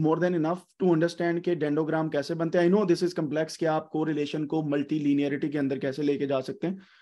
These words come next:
but for now इसका मेजर मकसद क्या है कि डेटा को ग्रुपिंग करना और डेटा के क्लस्टर्स या ग्रुप बना देना मेजर, ठीक है।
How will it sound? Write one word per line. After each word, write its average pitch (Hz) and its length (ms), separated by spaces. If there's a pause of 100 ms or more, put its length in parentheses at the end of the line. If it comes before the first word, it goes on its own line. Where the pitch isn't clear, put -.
(220)
but 156 200
for 185 100
now 175 240
इसका 175 180
मेजर 165 300
मकसद 160 340
क्या 151 140
है 165 60
कि 156 100
डेटा 147 240
को 151 140
ग्रुपिंग 143 380
करना 170 320 (340)
और 147 120
डेटा 156 240
के 175 120
क्लस्टर्स 160 580
या 170 120
ग्रुप 143 220
बना 131 240
देना 143 200
मेजर, 120 400 (180)
ठीक 147 140
है। 202 120